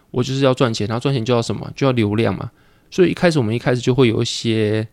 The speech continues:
意见上不同，就是他们觉得，“嗯，现在不错。”然后可是对我来说觉得，“你们的题材太小众。”比如他们讲什么大麻对脑神经的应用跟影响，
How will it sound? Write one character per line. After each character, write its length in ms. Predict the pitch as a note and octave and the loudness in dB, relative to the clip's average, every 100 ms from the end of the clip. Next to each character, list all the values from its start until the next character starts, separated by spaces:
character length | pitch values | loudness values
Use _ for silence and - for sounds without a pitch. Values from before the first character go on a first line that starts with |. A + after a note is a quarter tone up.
| _ _ - | _ _ -4
意 120 | D3+ | -2
见 140 | C#3 | 0
上 180 | C#3 B2+ | 0 -2
不 100 | C3 | -2
同， 160 | B2 A2 | -4 -2
就 60 | |
是 40 | B2 | -2
他 80 | B2+ | -2
们 100 | A#2 | -2
觉 100 | A2 | -2
得 80 | - | 0
，“嗯， 220 | D3 G#2+ | -2 -2
现 140 | - C#3 | -2 -2
在 60 | |
不 120 | A#2+ | -2
错。” 300 | A#2 A#2 A2 - - | -4 -4 -6 -10 -8
然 120 | B2+ | -4
后 20 | |
可 100 | - | 0
是 60 | B2+ | 4
对 80 | C3+ | 4
我 60 | |
来 60 | A2+ | 2
说 120 | A#2 | -2
觉 180 | A2 A2+ | -2 -2
得 80 | A2+ - _ - | -4 -16 _ -12
，“你 100 | D3 | -4
们 120 | B2+ A#2+ | -2 -2
的 80 | |
题 160 | B2+ C#3 | -2 -2
材 120 | C3+ | 0
太 140 | C#3+ C#3 | 0 0
小 140 | - | -2
众。” 240 | B2 A2 G2 | 0 -2 0
比 80 | A#2 | 0
如 60 | |
他 100 | C3 | 0
们 100 | C3 | 0
讲 140 | A#2+ A#2 | -2 -4
什 60 | |
么 80 | A2+ | -2
大 180 | - B2 | -2 -2
麻 200 | G#2 G2+ | -2 -2
对 180 | B2+ A2+ | -2 -2
脑 160 | A2 A2 | -2 -4
神 200 | A2 G2+ | -4 -2
经 160 | A2+ | -4
的 80 | A2 | -4
应 280 | C#3 A#2 G#2 | -6 -6 -2
用 200 | G#2+ - - - | -2 -4 -12 -2
跟 120 | B2+ A#2 | -2 0
影 160 | A2+ | -6
响， 200 | A#2 - | -4 -6